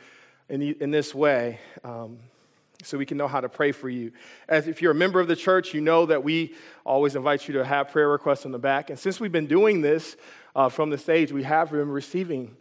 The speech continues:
um, some of those prayer requests, and we will ask that you keep those coming, um, because we wanna be able to pray along with you,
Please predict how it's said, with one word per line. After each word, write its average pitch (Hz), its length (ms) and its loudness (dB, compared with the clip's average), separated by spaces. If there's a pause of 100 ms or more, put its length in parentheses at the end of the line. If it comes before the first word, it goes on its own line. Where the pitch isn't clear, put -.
um, 131 300 -16
some 147 180 -10
of 139 60 -8
those 127 180 -8
prayer 151 220 0
requests, 123 420 -8
and 123 80 -12
we 135 60 -10
will 131 140 -10
ask 139 260 -6
that 139 160 -14
you 127 80 -10
keep 160 260 -14
those 127 220 -8
coming, 147 400 -8 (580)
um, 117 140 -10
because 120 240 -10
we 139 60 -8
wanna 139 180 -4
be 135 100 -4
able 127 160 -2
to - 60 -14
pray 139 160 0
along 131 260 0
with 143 260 -4
you, 143 300 -2